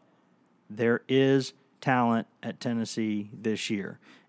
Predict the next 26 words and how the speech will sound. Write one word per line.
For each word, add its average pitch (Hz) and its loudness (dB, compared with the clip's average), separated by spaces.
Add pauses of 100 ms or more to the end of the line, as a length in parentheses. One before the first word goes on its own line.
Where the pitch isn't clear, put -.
In 117 -2
fact, 139 2
it's 120 -6
unusual 120 2
for 113 -2
a 98 -4
team 117 -2
to 110 -2
have 104 -4
four 120 2
wins 110 0
the 101 -10
previous 110 -2
year 104 -4
and 110 -4
rank 113 -2
in 110 -4
my 107 -2
top 117 -2
units 113 -2
in 110 -8
four 110 -2
of 104 -4
the 104 -4
position 131 -2
categories, 101 -4